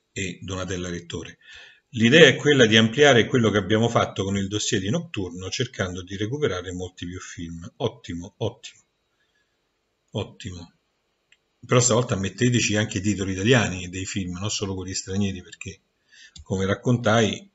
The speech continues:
il dossier del No-, Nocturno, che era gustosissimo, però non metteva i titoli italiani di molti di quei film usciti anche qua, dando in questo modo l'impressione che fossero inediti, invece erano usciti quasi tutti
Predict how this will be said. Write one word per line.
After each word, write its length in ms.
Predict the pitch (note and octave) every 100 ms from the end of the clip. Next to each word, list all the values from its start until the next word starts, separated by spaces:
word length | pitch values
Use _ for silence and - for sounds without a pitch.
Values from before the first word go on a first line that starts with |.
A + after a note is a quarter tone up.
| _
il 100 | -
dossier 320 | F#2+ G2 - G2
del 100 | F#2+
No-, 160 | F#2+ -
Nocturno, 600 | A2+ F#2+ - G#2 G#2 F2+
che 60 |
era 120 | F#2+
gustosissimo, 1160 | F2 A2 B2 - A2 - - - G2 G#2 G#2 - _ _ _ _ _ _ _
però 500 | - A#2 C#3 C#3 - _ _ _
non 320 | A2 G#2 B2+
metteva 360 | B2 A#2 B2+ B2
i 60 | G#2
titoli 320 | A2+ G#2+ G2+
italiani 460 | G2 G#2+ B2+ B2
di 100 | F2+
molti 380 | F#2+ B2 C3+ B2
di 80 | F#2+
quei 140 | F#2
film 200 | F2 A2+
usciti 320 | F#2 - G2+ F2+
anche 300 | - C3 C3+
qua, 320 | G2 F#2+ - _ _ _ _ _
dando 500 | - A2 A2+ G#2+ G#2
in 60 |
questo 280 | G2+ G#2+ -
modo 160 | A#2+ G2+
l'impressione 460 | G2+ A2 - G#2+
che 80 | G#2
fossero 380 | - G2+ - F#2+
inediti, 400 | F2+ G#2+ E2+ E2+
invece 300 | F2 G#2 F#2
erano 180 | F#2 F2+
usciti 320 | - G#2+ G2
quasi 240 | F#2+ F#2
tutti 360 | F#2 G2 -